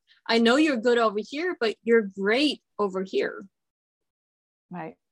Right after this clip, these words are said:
Speaker 1: I mean,
Speaker 2: Right.
Speaker 1: I'm
Speaker 2: It's
Speaker 1: guilty.
Speaker 2: hard. <laughs>
Speaker 1: I mean, as a parent, it's hard not to give our children our vision of what we see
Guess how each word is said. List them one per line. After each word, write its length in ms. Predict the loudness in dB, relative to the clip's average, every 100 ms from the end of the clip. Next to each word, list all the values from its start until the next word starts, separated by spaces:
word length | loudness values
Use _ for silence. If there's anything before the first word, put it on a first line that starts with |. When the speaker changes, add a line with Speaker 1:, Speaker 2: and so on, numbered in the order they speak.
| _ _ _ 2
Speaker 1:
I 80 | 6
mean, 180 | 8
Speaker 2:
Right. 80 | 6
Speaker 1:
I'm 120 | 4
Speaker 2:
It's 80 | 8
Speaker 1:
guilty. 320 | 10 8 6 -4 -4
Speaker 2:
hard. 460 | -4 -4 -8 -10
<laughs> 120 | -8 2
Speaker 1:
I 120 | 6
mean, 260 | 8 6 2 -10 _
as 180 | 4 6
a 100 | 4
parent, 420 | 4 4 6 6
it's 320 | 2 -4 -10 -2
hard 400 | 2 4 4 2
not 300 | 2 2 0 -6 -4
to 280 | -2 -2 -4 _ _ _ _ -12 -4
give 260 | 2 2 2 4
our 220 | 6 6
children 560 | 2 0 4 4 2 -2 0
our 260 | 2 2
vision 480 | 4 2 4 0 -2
of 120 | -8 -4
what 300 | -2 -2 -4
we 100 | -8
see 480 | -10 -6 -4 -4